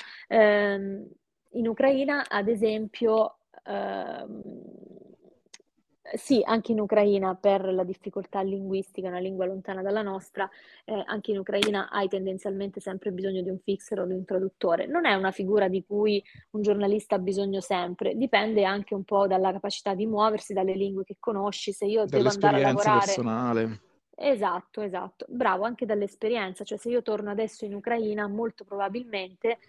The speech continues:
Speaker 1: eh, lavorerò su un mese e mezzo, lavorerò, riuscirò a lavorare anche due settimane con il fixer e il resto senza, perché ormai è una rete di contatti,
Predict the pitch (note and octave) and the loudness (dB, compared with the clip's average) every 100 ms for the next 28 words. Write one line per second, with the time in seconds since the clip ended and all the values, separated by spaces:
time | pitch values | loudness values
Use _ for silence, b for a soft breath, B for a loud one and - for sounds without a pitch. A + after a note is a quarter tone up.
0 | b b b G#3+ F#3+ - - - - A3 | b b b -2 -2 -4 -8 -4 4 4
1 | G#3 G#3+ G#3+ B3 G3+ - _ _ - F#3 | 6 6 8 8 8 2 _ _ -18 -12
2 | F3+ F3+ A3 A3+ G3+ F#3+ F3+ A3+ A3+ G3 | -10 -6 -6 -4 -4 -4 -4 -2 0 -2
3 | F#3+ G3 G#3+ G#3 F#3 - b b b - | -2 0 4 4 2 -4 b b b -10
4 | G#3+ G3+ - A3 G3 F#3 A3 G3+ G3 G3 | -6 -6 -4 -2 0 0 0 0 2 0
5 | G3+ F#3+ G3+ F3 - F#3 G#3 A3+ G#3+ - | -2 -6 -4 -2 -2 -4 -2 -2 -2 -8
6 | G#3 G3 F#3 F#3+ G3 - A#3 - G3 F#3 | -6 -6 -4 -4 -6 -6 -8 -4 -2 0
7 | G3 G#3 F#3+ - B3 G3 G3+ - G3 F#3+ | 2 0 0 -8 -6 -4 -6 -8 -8 -6
8 | A3 G3+ F#3 F#3 F#3+ G3+ F#3+ F#3 G3 A#3 | -4 -2 -4 -4 -2 0 -2 -4 -2 -2
9 | - G3 F3 - - F#3 | -2 -2 -2 -4 -8 -8